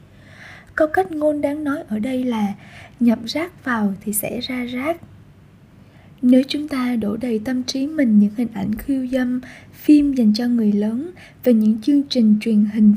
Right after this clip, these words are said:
phô bày tình dục như là lạc thú thể xác thuần túy, chúng ta sẽ thấy khó mà suy nghĩ về tình dục với sự tôn trọng. Người ta nói rằng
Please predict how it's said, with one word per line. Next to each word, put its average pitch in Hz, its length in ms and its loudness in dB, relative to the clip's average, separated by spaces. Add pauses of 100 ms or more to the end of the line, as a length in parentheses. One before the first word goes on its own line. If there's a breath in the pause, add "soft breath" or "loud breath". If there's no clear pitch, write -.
phô 262 120 2
bày 220 280 -2
tình 208 240 0
dục 208 200 2 (320 loud breath)
như 247 140 6
là 226 140 0
lạc 190 280 -2
thú 262 240 -8
thể - 140 -12
xác 285 280 -4
thuần 208 300 2
túy, 262 380 -4 (420 loud breath)
chúng 247 180 -4
ta 254 160 -6
sẽ - 240 -6
thấy 254 400 -4
khó 277 240 -4
mà 349 160 -2
suy 285 200 -4
nghĩ 262 300 -2
về 262 140 0
tình 214 260 2
dục 208 280 4
với 247 240 -6
sự - 260 -4
tôn 247 200 -4
trọng. 190 380 0 (720 loud breath)
Người 269 120 4
ta 302 180 -2
nói 302 260 -2
rằng 247 340 2